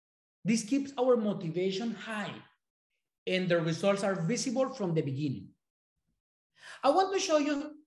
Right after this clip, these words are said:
something today that changed my life and that made my social media accounts increase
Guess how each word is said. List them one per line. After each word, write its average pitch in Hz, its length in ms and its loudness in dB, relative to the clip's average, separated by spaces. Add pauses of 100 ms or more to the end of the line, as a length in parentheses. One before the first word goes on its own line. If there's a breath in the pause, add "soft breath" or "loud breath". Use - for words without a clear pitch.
(360)
something 262 460 -2
today 185 540 -2
that 180 260 -6
changed 233 520 -2
my 185 160 0
life 175 420 -2 (220)
and 175 200 -2
that 165 240 -4
made 208 400 -4
my 165 160 -2
social 269 480 -4
media 254 340 -2
accounts 214 640 -4 (440 soft breath)
increase 233 680 2